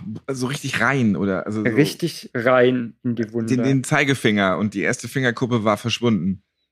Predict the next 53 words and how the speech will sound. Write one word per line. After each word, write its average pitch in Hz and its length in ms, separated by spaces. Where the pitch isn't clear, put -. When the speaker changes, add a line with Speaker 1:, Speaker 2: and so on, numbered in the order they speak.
Speaker 2:
Genau. 160 500
Speaker 1:
Boah. 104 220
Speaker 2:
Er 151 100
wollte 202 300
mir 185 180
zeigen, 202 640
wie 190 140
tief 202 420
die 160 160
Wunde 180 300
ist. - 380
Speaker 1:
Warum? 113 380
Speaker 2:
Dann, 196 400
ja, 139 180
ich - 200
weiß 120 220
es - 100
auch 127 100
Speaker 1:
Es 123 120
ist 113 100
Speaker 2:
nicht. - 20
Speaker 1:
immer 110 120
die 101 80
Speaker 2:
Also 117 120
Speaker 1:
Frage, 98 180
warum 113 200
frage 135 260
ich 110 100
eigentlich 95 160
auch, 90 180
warum? 90 260
Es, - 120
es 110 120
gibt - 160
sowieso - 340
nie 113 180
eine - 120
Antwort 104 300
hier 107 160
in 95 60
diesem 156 220
Podcast. - 500
Das - 200
ist, - 220
sie 110 100
machen's - 360
einfach. 123 340
Speaker 2:
Die 156 280
gibt's 185 340
im 156 160
Gesundheitswesen 139 840
nicht. 131 320
Äh, 135 300